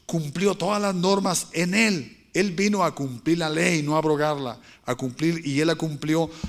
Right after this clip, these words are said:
Todas las normas de santidad que no podíamos cumplir nosotros, él la llevó sobre él. Así que usted puede llegar a Dios,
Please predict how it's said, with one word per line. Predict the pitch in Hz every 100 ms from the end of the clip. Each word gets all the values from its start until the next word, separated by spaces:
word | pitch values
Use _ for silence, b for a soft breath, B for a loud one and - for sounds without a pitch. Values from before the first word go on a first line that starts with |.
| B
Todas | - 214 208
las | 190
normas | 180 208 208
de | 185
santidad | 156 147 151 180
que | 170
no | 143
podíamos | 160 170 175
cumplir | - 165 151 170
nosotros, | 185 160 156 165 156 - -
él | 139 160 156 131 127
la |
llevó | 123 113 113 143 147 B B
sobre | - 127 123 131 180
él. | 139
Así | 143 190
que | 185
usted | 185 180
puede | 196 180
llegar | 160 180
a | 180
Dios, | 175 190 190 -